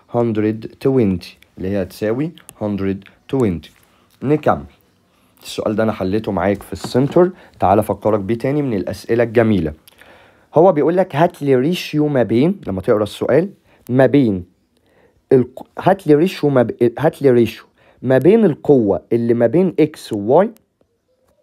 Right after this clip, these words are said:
وريشيو ما بين القوة اللي ما بين واي وزد. يعني هو عايز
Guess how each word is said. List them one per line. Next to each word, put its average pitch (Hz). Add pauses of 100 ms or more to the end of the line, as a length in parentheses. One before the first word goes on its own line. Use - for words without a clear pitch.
(1000)
وريشيو 160
ما 147
بين 135
القوة 170
اللي 151
ما 135
بين 156
واي 147
وزد. 110 (160)
يعني 104
هو 127
عايز 98